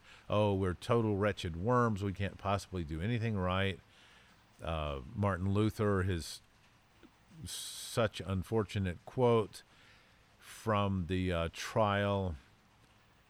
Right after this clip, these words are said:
uh, when he was on trial, and he appeals to them saying, "I am capable of naught but error." Well, uh, excuse me, do you have any idea, Mister Luther, what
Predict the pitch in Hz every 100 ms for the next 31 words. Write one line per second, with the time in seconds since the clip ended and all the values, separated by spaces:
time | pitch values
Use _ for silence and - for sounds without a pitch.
0 | _ - 82 82 92 98 92 87 95 90
1 | - - 87 82 82 80 - 76 73 95
2 | 85 76 - - - - - 160 - 143
3 | 127 - 104 98 92 101 98 90 87 -
4 | - 90 98 90 85 - 143 139 120 117
5 | 113 92 92 82 104 123 127 - - 85
6 | 98 104 - - 90 92 82 71 73 71
7 | - _ _ - - _ - - - -
8 | _ _ _ _ _ _ _ _ 214 -
9 | 95 92 92 104 101 - - 95 90 87
10 | - 131 104 101 82 78 87 87 113 117
11 | 104 120 117 107 90 87 82 98 110 104
12 | 101 - 92 107 143 143 95 80 78 -
13 | - - - - _ - 90 87 104 104